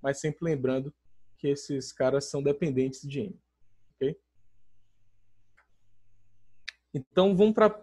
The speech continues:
definição propriamente dita, né? Ah, a gente tem que um, se a gente tem, vamos lá, se a gente tem essas coisas que a gente definiu aqui,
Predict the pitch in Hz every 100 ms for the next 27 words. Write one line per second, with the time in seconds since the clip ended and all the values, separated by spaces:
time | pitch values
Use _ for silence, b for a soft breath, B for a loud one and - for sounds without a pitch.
0 | - 170 202 208 185 165 170 175 170 156
1 | 160 190 123 117 - 113 139 _ - -
2 | _ - - - - - 143 143 143 139
3 | 139 135 135 127 127 127 _ _ _ -
4 | - 160 180 185 208 165 156 - 170 175
5 | 202 214 190 170 151 143 - _ _ -
6 | _ - - - - - - - 165 165
7 | 190 190 160 147 - _ - - - -
8 | - - - - _ _ - - 147 147
9 | 120 120 - 127 - 165 185 196 - 190
10 | 196 202 - - 180 214 240 220 196 175
11 | - 151 156 147 139 131 131 139